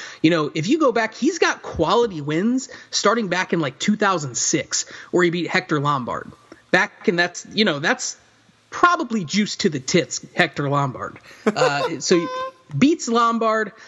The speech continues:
Let me just rattle off some wins real quick. Dennis Kang, uh, Melvin Manhoef, Jacare, Mark Hunt, Babalu. Uh, he's got wins over Ovise Prue.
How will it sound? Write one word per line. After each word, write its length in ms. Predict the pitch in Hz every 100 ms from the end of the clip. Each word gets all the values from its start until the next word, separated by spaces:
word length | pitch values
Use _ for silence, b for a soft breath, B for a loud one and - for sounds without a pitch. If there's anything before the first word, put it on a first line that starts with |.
| B
Let 100 | 226
me 60 | 247
just 180 | 247
rattle 280 | 214 208 202
off 100 | 190
some 180 | - 170
wins 240 | 175 160
real 120 | 151 143
quick. 180 | 135 127 139
Dennis 280 | 202 233 -
Kang, 560 | - 220 220 220 220 B B B
uh, 260 | - 165 156
Melvin 320 | 160 175 226
Manhoef, 560 | 202 196 196 202 190 160
Jacare, 600 | 143 214 214 202 202 196
Mark 280 | 165 196 214
Hunt, 440 | 208 208 208 175 151
Babalu. 600 | 208 208 202 190 190 185 B B B -
Uh, 500 | 165 165 160 160 151
he's 120 | 139
got 220 | 190 170
wins 360 | 175 185 180 156 185
over 580 | 180 160 156 147 147 -
Ovise 440 | 208 226 - 196
Prue. 500 | - 294 285 277 269